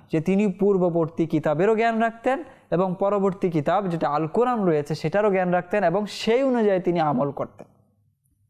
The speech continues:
এই জন্য কোনো ব্যক্তির পক্ষে পরবর্তীতে সালমান ফার্সি রাদিয়াল্লাহু তাআলা আনহুর যে মর্যাদা রয়েছে, যে গুণাবলী রয়েছে, তিনি যেভাবে আমল করেছেন, তিনি যেভাবে ধর্মটাকে বুঝেছেন, ইসলামকে বুঝেছেন, দ্বীনকে বুঝেছেন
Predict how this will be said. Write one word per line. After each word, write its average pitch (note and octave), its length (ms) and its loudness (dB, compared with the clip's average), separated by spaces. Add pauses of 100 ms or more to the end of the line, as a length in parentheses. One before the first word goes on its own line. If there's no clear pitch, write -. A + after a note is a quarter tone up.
এই A#3+ 180 0
জন্য F#3+ 360 2 (380)
কোনো A3+ 200 2
ব্যক্তির G#3 520 0
পক্ষে F3+ 360 -2
পরবর্তীতে F#3 800 0 (300)
সালমান G#3+ 480 -2
ফার্সি A3 380 -2
রাদিয়াল্লাহু D#3 440 2
তাআলা D3 240 0
আনহুর G#3 280 0
যে F3+ 120 0
মর্যাদা C#3+ 460 2
রয়েছে, C3+ 500 -2 (340)
যে D#3 140 2
গুণাবলী G3+ 480 2
রয়েছে, C#3+ 380 0
তিনি G3 220 0
যেভাবে G3 380 2
আমল F#3 360 0
করেছেন, D#3 440 -2
তিনি G#3 240 0
যেভাবে G#3+ 420 2 (120)
ধর্মটাকে G#3 540 -2
বুঝেছেন, E3+ 560 0 (360)
ইসলামকে A#3 600 0
বুঝেছেন, F3+ 680 0
দ্বীনকে A3+ 360 2
বুঝেছেন F3 600 0